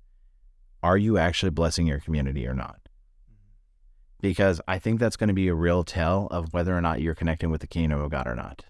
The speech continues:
Speaker 2: Yeah. And you don't need to be wealthy to bless your community.
Speaker 1: Right. We just said it's not about money.
Speaker 2: Yeah.
Speaker 1: Not about money.
Speaker 2: Yeah. And I j-, would, wanna say it one more time. You don't need to be wealthy to bless your community.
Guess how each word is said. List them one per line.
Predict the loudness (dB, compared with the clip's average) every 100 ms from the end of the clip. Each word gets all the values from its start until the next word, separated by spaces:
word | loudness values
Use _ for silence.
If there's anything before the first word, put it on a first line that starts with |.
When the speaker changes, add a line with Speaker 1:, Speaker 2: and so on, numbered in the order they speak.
| -12
Speaker 2:
Yeah. | -12 -14 _ _ _ -4
And | -2 0
you | 0 -2 -2
don't | 0 4 4 2 0
need | 0 2
to | 0
be | -2 -2 0
wealthy | 2 4 4 4 -2 -2
to | 0 0
bless | 2 0 0 -2
your | -4
community. | -2 0 0 0 -4 -6 -10 -12 -2
Speaker 1:
Right. | 0 0 -2 _ _ -14 -6
We | -2
just | 0
said | 0
it's | 0 0
not | 2
about | 2
money. | 0 -2 -6 _
Speaker 2:
Yeah. | -2 -2 _ _ _ -6
Speaker 1:
Not | 0 2
about | 4 2
money. | 0 -4 -14 -10
Speaker 2:
Yeah. | -8 -8 -14 _ _ -4
And | 2
I | 2
j-, | 0 -4
would, | 0 2 0 _ _ _ _ _ _ _ _ -4
wanna | -2
say | 2 2
it | 2
one | 0
more | -2
time. | -2 -2 -4
You | -8 -6
don't | 0 2 2 2
need | 0 0
to | 0
be | 0 0
wealthy | 4 4 4 0
to | 2
bless | 2 2 0
your |
community. | -2 0 2 2 0 -2